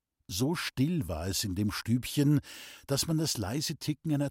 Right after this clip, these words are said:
Taschenuhr vernahm, die irgendwo auf dem Tisch oder auf einem Fensterbrettchen liegen musste. Dazwischen hörte man von Zeit zu Zeit einen tiefen Atemzug und manchmal auch ein mattes Rascheln, wie wenn eine Hand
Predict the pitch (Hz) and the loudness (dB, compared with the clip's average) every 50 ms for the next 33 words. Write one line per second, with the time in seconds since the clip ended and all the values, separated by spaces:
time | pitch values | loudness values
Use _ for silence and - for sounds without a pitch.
0 | _ - - - 139 - - - 101 95 - 110 107 104 95 - - 104 101 101 | _ -8 -6 -4 -4 -4 -4 -4 -4 -4 -4 -2 -2 -2 -2 -2 -2 -2 0 2
1 | 104 117 127 131 120 - - - - - - - - - - 156 165 196 - 185 | 2 4 4 4 4 2 -2 -14 -20 -20 -14 -10 -8 -4 -2 -2 -2 -2 0 2
2 | 175 143 - - 82 107 151 175 160 123 - - - - 104 98 87 - - - | 2 2 0 0 -2 0 0 0 0 0 -2 -2 -2 -2 -2 -2 -2 -4 -4 -4
3 | 139 165 156 - - - - - 107 110 120 127 113 107 - - 110 104 95 87 | -2 -2 -2 -4 -6 -6 -6 -4 0 2 2 2 2 2 0 0 0 0 0 -2
4 | - - - 104 135 131 - - 101 87 98 104 92 - - - 101 92 87 92 | -4 -4 -4 -2 -2 -2 -2 -4 -4 -4 -4 -4 -6 -6 -6 -4 -4 -2 -2 -2
5 | 101 87 85 90 90 101 101 - - - 113 98 - _ _ _ _ _ _ _ | -4 -4 -4 -4 -4 -4 -4 -4 -6 -6 -8 -10 -10 _ _ _ _ _ _ _
6 | _ _ _ _ - 123 117 - - 113 123 123 - - - 143 147 147 147 - | _ _ _ _ -4 -4 -2 -2 0 2 2 2 2 0 2 4 4 4 4 4
7 | - - - - - - - 131 139 147 - 175 151 151 151 143 - - 143 135 | 0 -4 -16 -16 -12 -2 2 4 4 4 4 4 4 4 4 4 2 2 0 0
8 | 123 - - - 120 120 143 131 - - - - - 143 131 - - - - 104 | 0 0 0 0 2 0 0 -2 -4 -8 -8 -4 -4 -4 -4 -4 -2 -2 0 0
9 | 110 127 135 - 139 123 123 117 120 - - - - 135 131 - - 127 - - | 0 0 0 2 2 4 4 4 4 2 0 -4 -4 -4 -4 -2 -4 -6 -6 -4
10 | 120 120 120 - - 113 110 98 - - - 131 131 117 - - - - - - | -2 -4 -2 0 0 0 0 0 0 2 4 4 4 2 0 -6 -14 -18 -20 -20
11 | - _ - - 135 127 127 139 139 151 160 - - 180 165 156 143 127 120 120 | -20 _ -4 -4 -2 2 2 2 2 2 2 0 -2 0 2 2 2 2 2 2
12 | 107 101 95 98 110 120 - - 131 113 - - 98 98 117 - - - 127 110 | 2 2 2 2 0 -2 -2 -4 -4 -4 -4 -4 -4 -4 -4 -4 -2 0 0 0
13 | 101 92 87 78 - _ _ _ - 131 135 139 160 156 156 147 139 117 104 104 | 0 0 -2 -6 -8 _ _ _ 0 2 2 4 4 4 4 4 2 2 2 2
14 | 110 127 151 151 - - | 2 4 2 2 0 -4